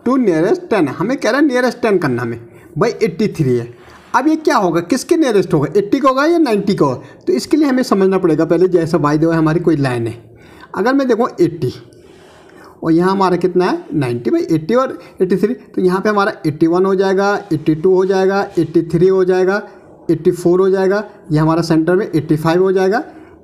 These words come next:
एटी सिक्स हो जाएगा, एटी सेवन हो जाएगा, एटी एट हो जाएगा और एटी नाइन। तो ये आप ध्यान रखना, सेंटर हमारा एटी फ़ाइव है। अगर हमारा एटी फ़ोर तक हो,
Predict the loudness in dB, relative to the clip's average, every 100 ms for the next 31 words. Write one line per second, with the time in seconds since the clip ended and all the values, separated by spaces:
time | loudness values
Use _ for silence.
0 | -20 -4 -2 2 0 2 -2 0 0 2
1 | 0 0 -2 -6 -20 -20 -4 -4 0 -4
2 | 0 0 2 2 2 2 0 -2 -4 -20
3 | -20 -4 -4 0 0 2 2 4 2 2
4 | 0 0 0 -4 0 0 2 2 -2 -4
5 | -8 -4 0 0 -2 -2 0 2 2 2
6 | 0 2 0 2 2 2 0 -2 -2 -2
7 | -4 -8 -10 -16 -20 -20 -20 -20 -20 -10
8 | -4 -2 0 0 2 0 0 0 0 -4
9 | -10 -2 -2 -2 -2 -2 -2 -2 0 0
10 | 0 -2 0 -4